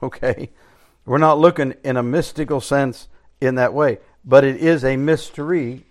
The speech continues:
which is Christ in you, the hope of glory. We look in his house,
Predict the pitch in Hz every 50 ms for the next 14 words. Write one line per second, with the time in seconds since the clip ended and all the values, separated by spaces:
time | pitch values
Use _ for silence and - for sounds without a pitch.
0 | _ _ - 123 110 - 123 107 - - - 151 147 143 131 - - - - 175
1 | 185 190 175 139 117 107 101 101 101 110 - _ _ _ _ _ _ _ _ -
2 | 135 135 110 117 117 117 113 - - _ _ _ - 135 135 139 156 170 190 185
3 | 139 - - - - _ _ _ _ _ _ _ _ _ _ _ _ _ _ _
4 | _ _ _ _ _ _ _ _ _ _ _ _ _ _ _ _ _ _ _ _
5 | _ _ _ _ _ _ - 123 127 147 170 160 - 127 120 117 104 95 _ _
6 | _ _ _ _ _ _ _ - - 120 113 98 101 - _ _ _